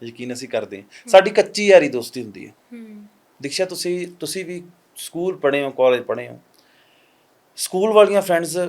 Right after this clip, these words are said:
Speaker 1: ਕੋਈ ਇੱਕ ਅੱਧੀ ਨੂੰ ਛੱਡ ਕੇ ਕੀ ਤੁਹਾਡੇ ਟੱਚ 'ਚ ਹੈ? ਨਹੀਂ
Speaker 2: ਹੂੰ।
Speaker 1: ਹੁੰਦੀਆਂ।
Speaker 2: ਬਿਲਕੁਲ।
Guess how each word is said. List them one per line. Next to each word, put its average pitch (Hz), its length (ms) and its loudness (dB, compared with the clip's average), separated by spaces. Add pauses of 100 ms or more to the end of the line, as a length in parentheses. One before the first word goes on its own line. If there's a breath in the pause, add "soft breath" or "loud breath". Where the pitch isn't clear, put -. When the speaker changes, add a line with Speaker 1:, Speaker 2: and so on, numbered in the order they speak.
(260)
Speaker 1:
ਕੋਈ 175 140 0
ਇੱਕ 180 280 0
ਅੱਧੀ 190 140 2
ਨੂੰ 185 100 -6
ਛੱਡ 151 200 -4
ਕੇ 147 120 -8
ਕੀ 147 100 -14
ਤੁਹਾਡੇ 143 400 2
ਟੱਚ 123 300 -2
'ਚ 117 120 -12
ਹੈ? 113 300 -10 (380)
ਨਹੀਂ 113 140 -14
Speaker 2:
ਹੂੰ। 117 60 -16
Speaker 1:
ਹੁੰਦੀਆਂ। - 420 -20
Speaker 2:
ਬਿਲਕੁਲ। 220 360 -20